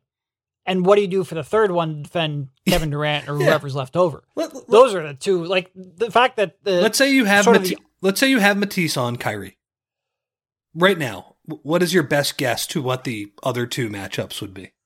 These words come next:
Speaker 1: I have no freaking idea.
Speaker 2: It's
Speaker 1: I have
Speaker 2: impossible.
Speaker 1: no idea.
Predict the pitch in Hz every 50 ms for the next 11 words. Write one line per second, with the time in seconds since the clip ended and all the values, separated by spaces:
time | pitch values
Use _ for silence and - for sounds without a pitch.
0 | _ _ _ _ _ _ _ _ _ _ _ _ _ _ _ _ _ _ _ _
1 | - 175 190 180 170 175 170 160 156 156 135 - - - 165 139 - 156 143 139
2 | 135 135 147 160 175 143 139 - - - 240 190 185 175 196 190 180 190 190 208
3 | 202 202 208 208 226 233 185 147 -